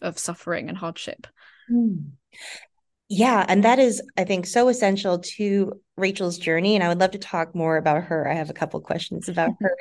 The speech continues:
Speaker 2: Um, yeah, in, in, in particular, I was really fascinated by how, like, her choices,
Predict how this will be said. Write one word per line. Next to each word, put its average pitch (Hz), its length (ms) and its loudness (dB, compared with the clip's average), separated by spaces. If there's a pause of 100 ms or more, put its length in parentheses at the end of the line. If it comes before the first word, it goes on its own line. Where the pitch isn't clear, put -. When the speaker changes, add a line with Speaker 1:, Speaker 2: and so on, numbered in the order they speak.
(420)
Speaker 2:
Um, 196 400 4 (580)
yeah, 277 260 4
in, 233 220 6
in, 214 420 4 (220)
in 220 140 4
particular, 233 720 2
I 190 120 2
was 185 200 -4
really 262 320 -2
fascinated 196 800 -4
by 175 280 0
how, 175 540 0
like, 170 160 0
her 220 260 0
choices, 190 760 -4